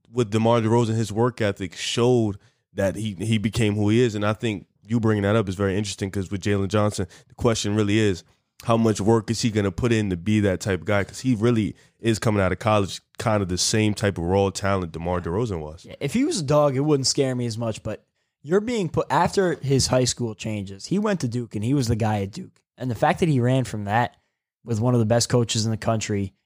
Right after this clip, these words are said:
Speaker 2: in
Speaker 1: The
Speaker 2: that
Speaker 1: best.
Speaker 2: program, like, you can't get in a much better situation. And the fact that he ran from that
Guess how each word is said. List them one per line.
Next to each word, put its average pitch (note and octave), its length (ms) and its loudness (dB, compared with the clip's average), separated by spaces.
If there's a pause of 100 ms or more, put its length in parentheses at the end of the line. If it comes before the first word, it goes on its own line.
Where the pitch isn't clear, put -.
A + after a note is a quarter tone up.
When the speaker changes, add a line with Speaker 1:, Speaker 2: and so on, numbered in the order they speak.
Speaker 2:
in A2 120 -2
Speaker 1:
The A2 40 2
Speaker 2:
that A#2+ 200 2
Speaker 1:
best. - 80 -4
Speaker 2:
program, G#2 720 0
like, - 260 -18
you C#3 200 0
can't C#3+ 320 2
get B2 260 2
in A#2 80 -4
a G#2+ 60 2
much A2 260 2
better G#2+ 200 0
situation. G#2 580 -2
And G2 60 -10
the G#2 60 -12
fact C3+ 200 -2
that C#3 80 2
he A#2+ 100 4
ran A#2+ 220 4
from G3 180 -4
that A2 280 0